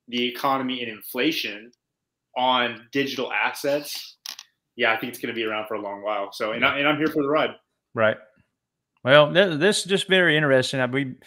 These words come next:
Speaker 2: you know, we tried to get on at the beginning of the week, and we had, you know, a lot of things coming up, but, you know, we are our weekly show.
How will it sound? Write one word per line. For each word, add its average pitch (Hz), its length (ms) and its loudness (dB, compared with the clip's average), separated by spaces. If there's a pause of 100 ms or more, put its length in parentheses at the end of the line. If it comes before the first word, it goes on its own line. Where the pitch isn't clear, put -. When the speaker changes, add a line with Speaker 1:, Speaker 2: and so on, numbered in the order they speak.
(260)
Speaker 2:
you 127 100 0
know, 131 100 2
we 131 100 2
tried 190 280 6
to 139 60 -2
get 135 180 0
on 131 180 0
at 120 80 -14
the 117 60 -16
beginning 127 300 -2
of 123 60 -4
the 117 80 -6
week, 120 300 -4
and 110 100 -12
we 120 120 -8
had, 117 320 -2
you 127 100 -8
know, 113 80 -6
a 113 40 -6
lot 117 200 -4
of 113 80 -8
things 120 260 -6
coming 117 240 -6
up, 113 280 -2
but, 117 220 -6
you 123 80 -6
know, 117 120 -2
we 117 140 -4
are 120 120 0
our 117 180 0
weekly 117 360 -6
show. 123 420 -2